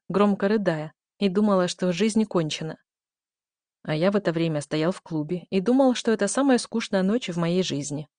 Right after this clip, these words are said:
усмехнулся Павел. «А потом пришла я. А потом пришла ты и облила меня коктейлем.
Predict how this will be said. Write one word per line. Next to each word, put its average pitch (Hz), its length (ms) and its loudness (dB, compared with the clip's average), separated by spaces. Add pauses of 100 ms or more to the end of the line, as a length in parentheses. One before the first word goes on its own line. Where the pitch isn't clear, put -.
усмехнулся 165 720 -6
Павел. 151 400 -6 (1040)
«А 208 140 -2
потом 311 260 2
пришла 214 300 0
я. 170 320 -2 (800)
А 160 120 0
потом 185 320 0
пришла 226 360 0
ты 190 280 0 (100)
и 170 60 -4
облила 147 360 0
меня 226 180 2
коктейлем. 151 600 -4